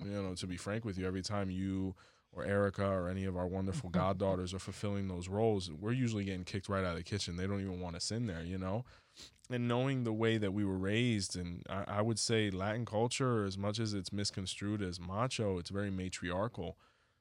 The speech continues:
Speaker 1: You remember the, the, the, the old ladies were like that.
Speaker 2: Sure.
Speaker 1: "Get
Speaker 2: Sure.
Speaker 1: out of the kitchen.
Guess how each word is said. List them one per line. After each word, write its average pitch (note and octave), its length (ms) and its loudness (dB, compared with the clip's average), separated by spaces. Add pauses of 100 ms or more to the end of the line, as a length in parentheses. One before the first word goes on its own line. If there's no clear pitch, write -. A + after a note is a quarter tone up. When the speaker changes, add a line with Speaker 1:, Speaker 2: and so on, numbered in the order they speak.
(120)
Speaker 1:
You A2 160 -6
remember B2+ 240 2
the, B2 240 2
the, F#2 200 -4
the, D#2+ 280 -2
the F2+ 80 -4
old G#2 140 0
ladies G#2+ 260 2
were F#2+ 120 -2
like A#2 240 -2
that. - 220 -6 (160)
Speaker 2:
Sure. D3+ 380 0 (340)
Speaker 1:
"Get G2+ 80 -10
Speaker 2:
Sure. G#2+ 120 0
Speaker 1:
out A2+ 80 4
of A2 60 4
the G#2 60 0
kitchen. - 340 -4